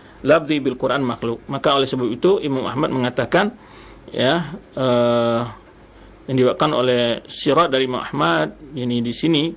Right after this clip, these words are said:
eh, menjelaskan, "Anu qa al-lafzu muhdatsun." Orang mengatakan al-lafz, yang maksudnya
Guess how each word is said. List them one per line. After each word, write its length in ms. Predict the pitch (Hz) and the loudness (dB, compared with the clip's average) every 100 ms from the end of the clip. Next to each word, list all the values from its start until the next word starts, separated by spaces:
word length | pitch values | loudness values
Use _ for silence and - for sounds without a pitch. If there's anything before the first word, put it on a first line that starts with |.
| - - - - - - - - - | -12 -20 -20 -20 -20 -20 -20 -20 -16
eh, 240 | - 107 110 | -6 -2 -2
menjelaskan, 800 | 123 127 127 135 - 175 190 - | 2 2 2 2 2 2 0 -2
"Anu 160 | 165 | -2
qa 200 | 147 156 139 | 0 0 2
al-lafzu 400 | 156 185 170 160 | 2 2 0 0
muhdatsun." 560 | 175 - 139 120 117 | -2 -2 -4 -4 -6
Orang 240 | 143 151 180 | -2 0 0
mengatakan 480 | 156 143 - 135 135 | 0 -4 -4 -6 -2
al-lafz, 640 | 139 131 160 123 123 - - - | 0 2 2 0 -4 -12 -20 -18
yang 220 | - 127 131 | -8 -4 -2
maksudnya 420 | 120 131 123 | -4 -2 -2